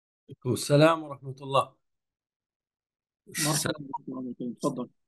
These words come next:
Speaker 1: السلام ورحمة الله وبركاته. شكر الله لكم، آه، دكتور يحيى، وشكر الله للمجمع هذا اللقاء الطيب ال-، الجميل، ومحاضرة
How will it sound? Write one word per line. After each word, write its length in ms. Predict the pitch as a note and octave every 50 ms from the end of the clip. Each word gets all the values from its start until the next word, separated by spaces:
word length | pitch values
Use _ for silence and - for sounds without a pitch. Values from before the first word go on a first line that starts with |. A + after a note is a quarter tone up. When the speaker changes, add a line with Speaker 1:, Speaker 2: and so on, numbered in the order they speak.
| _ _ _
Speaker 1:
السلام 320 | - C3 B2+ C#3+ C#3+ C#3+ C#3+
ورحمة 380 | C3+ B2+ A#2+ C3+ C#3 A#2+ C3
الله 260 | B2+ B2+ C3 B2 B2+
وبركاته. 460 | A#2+ A2+ A#2+ A#2 A2+ - B2 G#2+ - _ _ _ _ _ _ _ _ _ _ _ _ _ _ _ _ _ -
شكر 360 | - - C#3 C#3 - D3+ C#3+
الله 340 | C#3+ C#3+ D3+ C#3+ C3+ C3+ C#3
لكم، 460 | C3+ C3 C3 C3 B2+ A#2+ A#2+ A#2+ A#2+ A#2
آه، 440 | A2+ A2+ A2+ A2 G#2 G#2 G#2 G#2+ - - - _ _
دكتور 680 | - A#2 G#2+ - - C3+ B2+ B2 A#2+ A2+ A#2 B2 A#2+
يحيى، 580 | A#2 A#2 A#2 - - B2 B2 A#2+ A#2 A#2 A#2 A#2
وشكر 440 | A#2 A2+ A2 - - A2+ - B2 A#2+
الله 240 | A#2 A#2 A#2+ A2+ A#2 A#2
للمجمع 640 | A2+ A2+ B2 B2 A2 A#2+ A#2+ A2+ G#2 G2 G2+ A#2 A#2
هذا 120 | A2 A2+
اللقاء 640 | A2+ A2+ G#2+ A2 - - A#2+ A#2 - - - - - _ _ _ _ _ _ _ _ _ - -
الطيب 640 | A2+ - - - B2 A#2+ A#2 A2+ A#2 A2 G#2 A2 B2
ال-، 240 | A#2 A2 G#2 G#2
الجميل، 800 | A2+ A2+ G#2+ G#2+ G2+ A2+ A#2 A#2 B2+ C#3 C#3+ C#3+ C#3 C#3 C#3 - - _ _ _ _ _ _ _ _ _ _ _ _ _ _ _ _ -
ومحاضرة 1700 | B2+ A#2+ A#2+ A#2+ A#2+ A#2+ A#2 A#2 A#2 A#2 A2+ A2+ A2 A2+ A#2 - - - C3 A#2+ A2+ - - C3 B2+ B2 A#2 A#2+ A2+ A2+ A2 G#2 - -